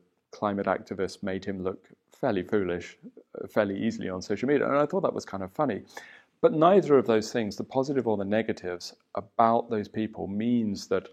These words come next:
I am fully in support or against. I just think that they are people like everybody else who are trying to get through their life and sharing ideas and discussing things. And sometimes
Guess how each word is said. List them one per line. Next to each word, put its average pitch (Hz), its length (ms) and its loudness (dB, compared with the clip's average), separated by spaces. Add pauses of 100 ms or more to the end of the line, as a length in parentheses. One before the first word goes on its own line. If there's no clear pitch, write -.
(140)
I 104 420 0
am 98 560 -4
fully 123 420 4
in 113 120 0
support 107 500 2
or 123 160 0
against. 127 420 -2
I 95 80 -4
just 151 400 -2
think 101 280 -4
that 104 120 -8
they 127 100 0
are 120 120 4
people 104 480 -8 (340)
like 180 200 2
everybody - 360 -4
else 175 280 -2 (460)
who 104 140 0
are 98 120 2
trying 131 260 0
to 98 60 -2
get - 180 -4
through 95 160 -8
their 90 100 -2
life 101 360 -4 (120)
and 95 160 -10
sharing 104 380 0
ideas 92 400 -2
and 95 60 -8
discussing 104 460 -6
things. 98 240 -6
And 92 120 -8
sometimes 104 600 -4